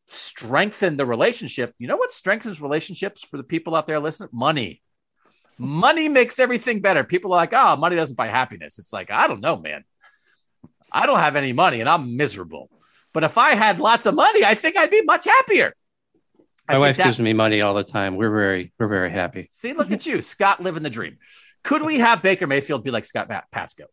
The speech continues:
Speaker 1: and he gets the money and everybody's happy? And then also sort of what we talked about with the initial pro of, like,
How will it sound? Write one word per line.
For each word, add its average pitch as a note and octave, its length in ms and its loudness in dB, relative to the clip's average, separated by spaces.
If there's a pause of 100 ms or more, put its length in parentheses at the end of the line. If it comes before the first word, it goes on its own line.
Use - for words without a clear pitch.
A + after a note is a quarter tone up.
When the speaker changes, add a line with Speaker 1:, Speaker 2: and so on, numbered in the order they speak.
(100)
Speaker 1:
and G#2+ 100 -12
he A2+ 60 -10
gets C3+ 240 -4
the C#3+ 80 -6
money F3+ 380 0
and B2+ 100 -4
everybody's A#2 400 -4
happy? A2+ 340 -4 (220)
And F#3+ 160 0
then F#3+ 140 2
also G3 300 2
sort F#3 200 -4
of E3+ 60 2
what D#3 60 -10
we C3+ 100 -8
talked - 220 0
about C3+ 120 0
with G#2+ 80 -10
the B2 80 -8
initial B2+ 280 -6
pro A2+ 260 -4
of, G#2+ 80 -8
like, A#2 260 -4